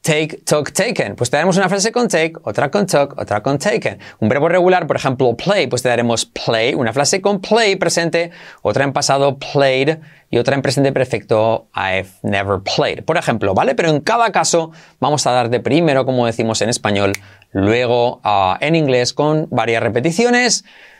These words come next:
Antes de arrancar, abajo tienes una serie de recursos gratuitos que te dejamos en el primer comentario y también en el segundo te dejamos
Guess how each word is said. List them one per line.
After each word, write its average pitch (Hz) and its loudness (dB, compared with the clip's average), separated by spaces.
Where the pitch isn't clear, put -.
Antes 220 0
de 196 2
arrancar, 180 2
abajo 160 2
tienes 160 0
una 147 2
serie 143 2
de 156 0
recursos 156 0
gratuitos 147 2
que 135 -2
te 131 0
dejamos 143 0
en 123 2
el 123 2
primer 156 0
comentario 156 0
y 151 0
también 151 -2
en 202 0
el 233 0
segundo 160 2
te 135 0
dejamos 156 0